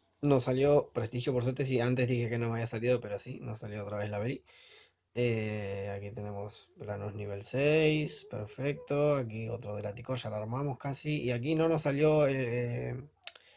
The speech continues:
torreta de hombro, pero bueno, vamos a seguir abriendo. Yo creo que unos veinte cofres estoy seguro que, que vamos a tener que conseguirla.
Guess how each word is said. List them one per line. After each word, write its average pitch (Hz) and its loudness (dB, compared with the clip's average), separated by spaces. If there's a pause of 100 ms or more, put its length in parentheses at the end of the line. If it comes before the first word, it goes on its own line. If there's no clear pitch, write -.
(200)
torreta 131 4
de 139 8
hombro, 196 6
pero 143 4
bueno, 135 2
vamos 123 0
a 120 -4
seguir 117 -4
abriendo. 110 -6 (960)
Yo - -4
creo 139 6
que 131 2
unos 135 4
veinte 147 4
cofres 127 2
estoy 117 -2
seguro 110 -4
que, 110 -8
que 117 -10
vamos 107 -6
a 110 -6
tener 104 -10
que 101 -12
conseguirla. - -12